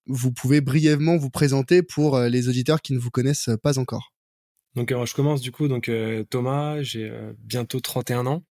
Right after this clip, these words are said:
Speaker 2: Grand fan de, de marketing, de sales et de, de conversion de manière générale. Et, euh, ça fait un peu plus de, de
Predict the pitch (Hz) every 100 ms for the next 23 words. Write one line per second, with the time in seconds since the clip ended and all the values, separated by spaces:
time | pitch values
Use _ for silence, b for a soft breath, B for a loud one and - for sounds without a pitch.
0 | _ 117 131 - 135 131 117 113 110 113
1 | 113 123 - 127 123 110 107 - 117 110
2 | 101 101 101 101 107 120 117 - 120 110
3 | 107 107 107 107 135 - b b b _
4 | 117 120 113 101 - 104 113 104 - 117
5 | 107 104 101